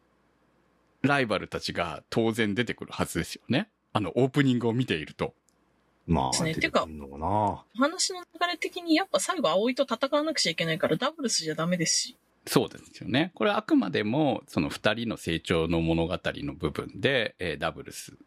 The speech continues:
Speaker 1: が必要だっていうだけの話で、まあ、日本に馴染むタイミング、意味でも、こう、ちょうどその話が進むということで、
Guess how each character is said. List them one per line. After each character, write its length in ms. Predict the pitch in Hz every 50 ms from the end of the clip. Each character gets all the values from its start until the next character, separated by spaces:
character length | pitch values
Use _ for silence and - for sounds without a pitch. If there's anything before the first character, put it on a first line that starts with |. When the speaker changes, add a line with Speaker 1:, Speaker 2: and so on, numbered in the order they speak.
| _ _ _ _ _ _ _ _ - _ - - -
Speaker 1:
が 140 | - 165
必 280 | - - - - - 95
要 100 | 85 80
だ 120 | 76 82
っ 80 | 73 - _ _
て 60 | - -
い 100 | - -
う 40 |
だ 140 | - - -
け 120 | - - -
の 100 | - -
話 420 | - 82 80 78 - - - 127
で、 520 | - 78 76 71 - - 71 - - - - - - - - - - - - - - _ _
ま 100 | - 117
あ、 40 | 90
日 120 | 92 95
本 180 | 98 156 202 156
に 120 | 95 78
馴 300 | 78 82 92 104 127 147
染 120 | 156 131 101 76
む 140 | 76 78 - -
タ 140 | - - 80
イ 60 | 80
ミ 260 | 82 87 87 87 85 -
ン 80 | - 92
グ、 80 | 98 110
意 60 | 113
味 140 | 104 87 -
で 100 | - 85
も、 300 | 95 85 82 80 - - - _
こ 340 | - 82 69 62 65 62 62
う、 40 | -
ち 100 | - -
ょ 80 | 87 78
う 20 |
ど 120 | 76 78
そ 100 | - -
の 320 | 87 78 78 76 78 - - _ _ _ _ - _ _ _ -
話 360 | - - 85 80 - - -
が 80 | -
進 300 | - - - - - 76
む 100 | 71 71
と 160 | - - - -
い 80 | -
う 60 | - -
こ 100 | - - -
と 80 | - - -
で、 320 | - - - - - -